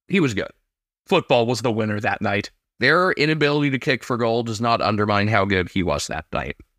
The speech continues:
Speaker 1: All right, moving on to number forty-five. The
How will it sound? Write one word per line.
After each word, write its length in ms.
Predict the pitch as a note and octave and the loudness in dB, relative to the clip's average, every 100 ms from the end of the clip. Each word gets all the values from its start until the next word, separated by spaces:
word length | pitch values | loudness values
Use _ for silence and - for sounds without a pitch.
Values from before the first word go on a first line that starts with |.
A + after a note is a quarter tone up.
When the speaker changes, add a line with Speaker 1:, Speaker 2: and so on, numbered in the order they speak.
| _ _ _ _ | _ _ _ _
Speaker 1:
All 100 | D#3 | 2
right, 180 | B3+ D4+ | 2 0
moving 300 | B2 F3 G3 | 0 0 0
on 240 | F#3+ G3 G#3 | 0 0 0
to 440 | F3+ E3 D#3 D3+ - _ - | 0 0 0 -4 -10 _ -4
number 300 | D3 E3+ E3 | -2 0 -4
forty-five. 1200 | - E3 D#3 C#3+ - C#3+ C#3 F3 A3+ C#4 D4+ - - | -2 0 0 -2 -2 0 2 2 0 0 -2 -8 -8
The 540 | B2 C#3 B2+ B2+ B2 | -2 2 2 0 -2